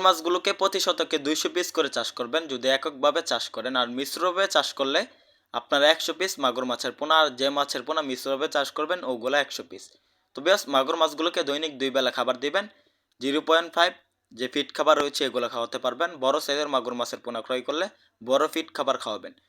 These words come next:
তো ভিউয়ার্স, আমাদের এখান থেকে মাছ চাষ সম্পর্কে বিস্তারিত তথ্য জানতে পারবেন। আমাদের স্ক্রিনে দেওয়া নাম্বারে যোগাযোগ করে মাছের পোনাও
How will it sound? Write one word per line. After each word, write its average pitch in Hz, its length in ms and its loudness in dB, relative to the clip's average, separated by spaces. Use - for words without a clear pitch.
তো 131 100 -12
ভিউয়ার্স, 196 280 2
আমাদের 127 260 2
এখান 143 180 -6
থেকে - 140 -6
মাছ 123 160 4
চাষ 151 140 4
সম্পর্কে 147 460 -2
বিস্তারিত 160 400 -4
তথ্য 113 160 -10
জানতে 123 260 -8
পারবেন। 139 260 -2
আমাদের 123 200 0
স্ক্রিনে 143 240 -6
দেওয়া 147 180 4
নাম্বারে 131 300 0
যোগাযোগ 135 360 -2
করে 180 120 -2
মাছের 123 300 -2
পোনাও 165 220 0